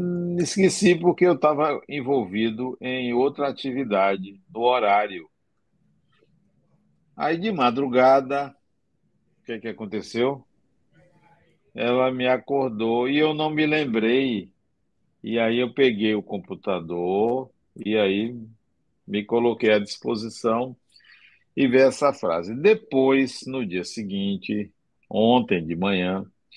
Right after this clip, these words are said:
é que eu vi que tinha uma relação entre o tema e a frase. A relação entre a natureza e o corpo.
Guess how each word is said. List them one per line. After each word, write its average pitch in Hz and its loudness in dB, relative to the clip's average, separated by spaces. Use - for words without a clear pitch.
é 170 6
que 180 0
eu 208 6
vi 135 -6
que 170 -12
tinha 147 -6
uma 143 -6
relação 143 -4
entre 131 -6
o 110 -6
tema 151 -4
e 131 0
a 147 0
frase. 98 -4
A 113 -4
relação 139 2
entre 120 -4
a 113 0
natureza 117 -4
e 147 -4
o 151 -4
corpo. 110 -4